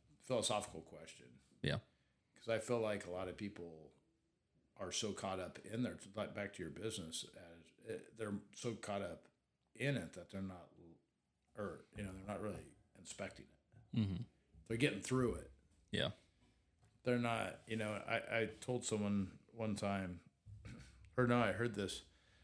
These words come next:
Speaker 1: the other day. This guy was like, uh, he had this big project, and he was telling me, he goes, "Yeah, man," he goes, I, uh, they're launching, like, a, like, an ethanol plant. Like, this is a serious endeavor, right?
Speaker 2: Mm-hmm.
Speaker 1: It, it,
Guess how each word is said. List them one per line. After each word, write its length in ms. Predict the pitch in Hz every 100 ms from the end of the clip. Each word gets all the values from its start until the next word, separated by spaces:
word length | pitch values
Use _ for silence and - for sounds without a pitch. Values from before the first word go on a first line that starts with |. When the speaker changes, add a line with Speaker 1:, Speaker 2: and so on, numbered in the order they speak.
| - - _ _ _ _ - -
Speaker 1:
the 160 | 120
other 140 | 113 101
day. 200 | 98 95
This 180 | 92 -
guy 220 | 101 95
was 160 | 85 -
like, 340 | 87 80 - 73
uh, 180 | 73 67 - _ _ _ _ _ _
he 200 | - 135
had 180 | 131 131
this 140 | 95 -
big 220 | 117 101
project, 680 | - 110 110 80 58 - - - - - - 113
and 200 | 101 95
he 80 | 104
was 140 | -
telling 260 | 120 104 101
me, 60 | 92
he 40 |
goes, 220 | 87 -
"Yeah, 180 | 95 123
man," 200 | 113 110
he 60 | 104
goes, 300 | 95 87 92
I, 40 |
uh, 400 | 92 90 82 80 - - - - _ _ _ _ _
they're 160 | 120 120
launching, 480 | 117 123 123 110 92
like, 220 | 90 92
a, 80 | 82 - - -
like, 120 | 107 98
an 60 |
ethanol 420 | 90 - 73 -
plant. 220 | - 82 -
Like, 120 | 98 117
this 180 | 127
is 120 | 107 101
a 100 | 80 - -
serious 680 | - - 135 113 87 - 92
endeavor, 260 | 87 82 80 - 78
right? 380 | 82 - - 110
Speaker 2:
Mm-hmm. 120 | 98
Speaker 1:
It, 120 | 92 - - -
it, 140 | 117